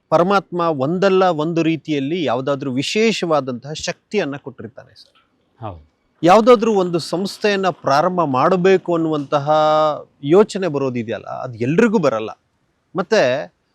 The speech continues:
Speaker 1: ಆ ಯೋಚನೆ ಮಾಡಬೇಕು ಅಂತಂದ್ರೆ ತಮ್ಮಲ್ಲಿ ಅದು ವಿಶೇಷವಾದಂತಹ ಒಂದು ಇಚ್ಛಾಶಕ್ತಿ ಇರಬೇಕು.
Speaker 2: ಹೌದು ಸರ್.
Speaker 1: ಹೇಗೆ ಸರ್, ನಿಮಗೆ ಆ ಧೈರ್ಯ ಹೇಗೆ ಬಂತು? ಯಾಕೆ ಅಂತಂದ್ರೆ ಇದು ಸುಲಭದ ಸಂಗತಿ ಅಲ್ಲ.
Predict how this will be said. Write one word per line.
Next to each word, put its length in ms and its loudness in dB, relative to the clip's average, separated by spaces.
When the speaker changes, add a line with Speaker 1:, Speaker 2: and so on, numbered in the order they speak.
Speaker 1:
ಆ 80 4
ಯೋಚನೆ 460 0
ಮಾಡಬೇಕು 800 6
ಅಂತಂದ್ರೆ 400 -4
ತಮ್ಮಲ್ಲಿ 560 -2
ಅದು 280 -10
ವಿಶೇಷವಾದಂತಹ 1000 0
ಒಂದು 160 -12
ಇಚ್ಛಾಶಕ್ತಿ 720 -4
ಇರಬೇಕು. 380 -10
Speaker 2:
ಹೌದು 200 -14
ಸರ್. 340 -20
Speaker 1:
ಹೇಗೆ 320 2
ಸರ್, 240 -10
ನಿಮಗೆ 580 2
ಆ 180 2
ಧೈರ್ಯ 500 4
ಹೇಗೆ 320 0
ಬಂತು? 480 -8
ಯಾಕೆ 220 2
ಅಂತಂದ್ರೆ 560 0
ಇದು 140 -6
ಸುಲಭದ 520 2
ಸಂಗತಿ 460 -4
ಅಲ್ಲ. 160 -4